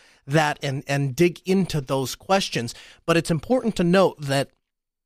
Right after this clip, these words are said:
the only way that you can obtain salvation is by virtue of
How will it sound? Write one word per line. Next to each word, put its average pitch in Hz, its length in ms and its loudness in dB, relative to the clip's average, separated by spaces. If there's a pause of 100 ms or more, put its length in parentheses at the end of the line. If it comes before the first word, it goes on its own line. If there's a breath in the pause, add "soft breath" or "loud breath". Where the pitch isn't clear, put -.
(140)
the 160 280 0 (100)
only 247 520 2
way 165 340 2
that 123 220 -2
you 143 80 2
can 151 140 0
obtain 156 360 2
salvation 147 540 2
is 127 120 -2
by 143 200 4
virtue 139 440 2
of 127 440 0